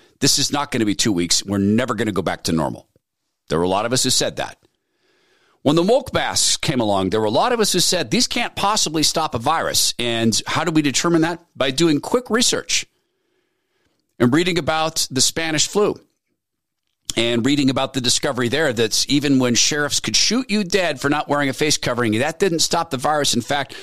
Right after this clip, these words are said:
more people died from viral pneumonia from wearing those stinking dirty face diapers on their mugs all day long than died from the flu itself. So we were right about masks. We were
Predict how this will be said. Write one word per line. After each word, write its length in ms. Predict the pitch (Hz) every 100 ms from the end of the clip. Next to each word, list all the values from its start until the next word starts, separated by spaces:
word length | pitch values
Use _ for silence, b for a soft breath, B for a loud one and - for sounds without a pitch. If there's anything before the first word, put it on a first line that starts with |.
| B B
more 240 | - 233
people 340 | 262 233 214 208
died 540 | 135 135 120 135 175 b b b b b -
from 260 | - 156
viral 420 | 120 147 190 208 185
pneumonia 520 | 165 170 185 170 143
from 240 | - 131
wearing 260 | 139 180 185
those 160 | 143
stinking 540 | - - - 160 151 135
dirty 280 | 143 139 131
face 320 | - 165 165
diapers 440 | 131 104 - 98
on 100 | 101
their 140 | 95 87
mugs 460 | 92 98 117 120
all 200 | - 110
day 140 | 98 98
long 340 | 87 92 120 B B B
than 260 | 113 131 117
died 340 | 120 123 135
from 200 | 127 123
the 60 | 113
flu 220 | 139 135
itself. 540 | - 226 240 - - - _ _ _ _ _ _ _ _ _ _ _ _ -
So 260 | - 170
we 180 | 165 156
were 140 | 180 170
right 180 | 170
about 240 | 185 185 180
masks. 400 | 165 160 156 -
We 120 | 123
were 200 | 135 143